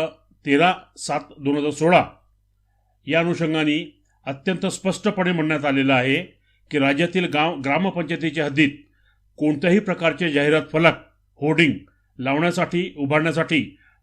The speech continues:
मान्यता देण्याची महाराष्ट्र ग्रामपंचायत अधिनियम एकोणीसशे एकोणसाठ, तसेच त्याअंतर्गत तयार केलेले नियम,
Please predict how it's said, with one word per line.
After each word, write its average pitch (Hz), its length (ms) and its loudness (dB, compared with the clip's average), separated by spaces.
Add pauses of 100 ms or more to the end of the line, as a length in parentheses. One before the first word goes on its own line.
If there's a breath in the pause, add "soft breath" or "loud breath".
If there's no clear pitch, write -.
मान्यता 165 500 -2
देण्याची 151 720 -2 (240)
महाराष्ट्र 165 640 -2 (540)
ग्रामपंचायत 156 720 -2
अधिनियम 156 460 -2
एकोणीसशे 143 360 -4
एकोणसाठ, 143 420 -2 (880)
तसेच 151 340 -4
त्याअंतर्गत 165 560 -2
तयार 151 160 2
केलेले 151 420 -4
नियम, 156 320 2